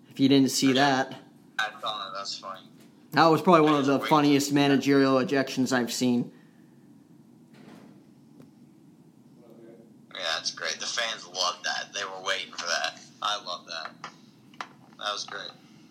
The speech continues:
Speaker 1: Yeah, for a while there, like, he was getting blasted for, like, "Why'd you let go Girardi?" He was, he always got the team fired up.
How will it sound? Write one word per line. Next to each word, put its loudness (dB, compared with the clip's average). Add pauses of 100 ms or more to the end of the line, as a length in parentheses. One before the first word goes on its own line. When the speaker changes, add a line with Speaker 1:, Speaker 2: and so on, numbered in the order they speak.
(400)
Speaker 1:
Yeah, 4
for 2
a 4
while 6
there, 0
like, 0
he 4
was 4
getting 6
blasted 2
for, -2
like, 0
"Why'd 2
you 2
let 2
go 4
Girardi?" 2 (680)
He 4
was, 2
he 4
always 6
got -2
the -4
team 0
fired 4
up. 0